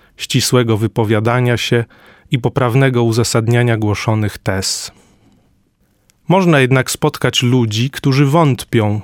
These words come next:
w związek umiejętności logicznego myślenia ze studiowaniem teoretycznej logiki. Ludzie ci,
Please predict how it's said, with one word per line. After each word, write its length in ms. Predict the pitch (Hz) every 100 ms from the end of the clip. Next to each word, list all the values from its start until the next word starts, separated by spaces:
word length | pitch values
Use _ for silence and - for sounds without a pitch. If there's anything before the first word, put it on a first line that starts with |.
| -
w 160 | 107
związek 600 | 110 113 131 131 117 113
umiejętności 840 | 123 120 117 117 - 127 - - 117
logicznego 600 | 113 113 - 127 113 110
myślenia 640 | 110 - 120 120 135 135 - - - - _ _
ze 160 | 120 127
studiowaniem 720 | - 135 127 117 139 139 131
teoretycznej 800 | - 127 123 120 123 - 123 117
logiki. 640 | 107 98 95 101 - 139 117 _ _ _ _ _ _
Ludzie 380 | 120 151 160 127
ci, 340 | 110 123 143